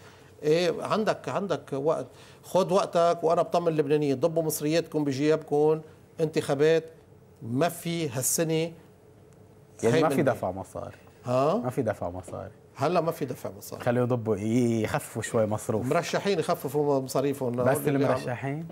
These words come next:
Speaker 1: المرشحين، ما هيك؟ مشان اللي بيصرفوا؟
Speaker 2: طيب. ماذا ي-،
Speaker 1: سندويشات ونقليات؟
Speaker 2: بس؟
Speaker 1: ها؟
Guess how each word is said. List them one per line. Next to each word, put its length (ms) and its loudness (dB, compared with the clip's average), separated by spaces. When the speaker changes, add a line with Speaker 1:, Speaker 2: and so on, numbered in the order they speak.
Speaker 1:
المرشحين، 720 -6
ما 160 -2
هيك؟ 160 -2
مشان 280 -2
اللي 100 0
بيصرفوا؟ 500 0
Speaker 2:
طيب. 80 -4
ماذا 220 4
ي-، 80 4
Speaker 1:
سندويشات 400 2
ونقليات؟ 680 -4
Speaker 2:
بس؟ 540 -4
Speaker 1:
ها؟ 360 2